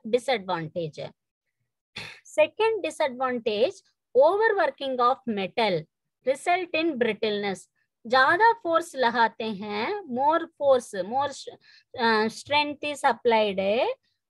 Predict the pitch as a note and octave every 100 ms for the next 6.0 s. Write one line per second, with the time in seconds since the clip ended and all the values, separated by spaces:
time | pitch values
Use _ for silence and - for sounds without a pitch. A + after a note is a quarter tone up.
0 | _ _ - C#4 - C4 C4 D4 C#4 B3+
1 | - D#4+ D#4+ E4 _ F#4+ F4 F4 F4 E4
2 | C#4+ A#3+ G#3 F#3+ F3+ F3+ E3+ D4+ D4 C4+
3 | A#3+ G#3 A3+ A3+ G#3+ F3+ D#3 E3+ D#3+ -
4 | E3 - _ _ - D4+ - G#4+ F4+ C#4+
5 | D4 - G4 E4 B3+ A#3+ D#4 E4 C#4